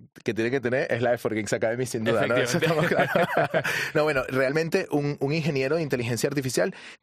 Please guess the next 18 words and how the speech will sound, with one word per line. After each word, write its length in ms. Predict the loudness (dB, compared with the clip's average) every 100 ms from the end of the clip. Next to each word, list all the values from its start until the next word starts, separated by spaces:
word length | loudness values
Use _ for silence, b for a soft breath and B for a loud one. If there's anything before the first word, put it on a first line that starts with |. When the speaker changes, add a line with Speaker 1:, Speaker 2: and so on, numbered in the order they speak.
| -2
Speaker 1:
tenemos 420 | 0 2 0 0
que 100 | 0
entender 460 | 0 0 0 0 -2
una 220 | 0 0
cosa. 380 | 0 0 -2 -4 -4
Tiene 540 | 0 0 0 0 -2
que 160 | -2 0
saber 480 | 0 2 0 -2 -2
programar. 500 | 0 2 2 0 -2 B -2
La 180 | 0 2
programación 600 | 2 0 0 0 0 -2
sigue 480 | -4 0 0 0 -2
siendo 460 | -2 0 2 0 -2 -4
importante, 640 | 0 0 2 0 0 -2
sigue 240 | 0 0
siendo 240 | 2 0 2
necesaria, 720 | 0 0 -2 -2 -4 -6 -4
¿ok? 160 | -2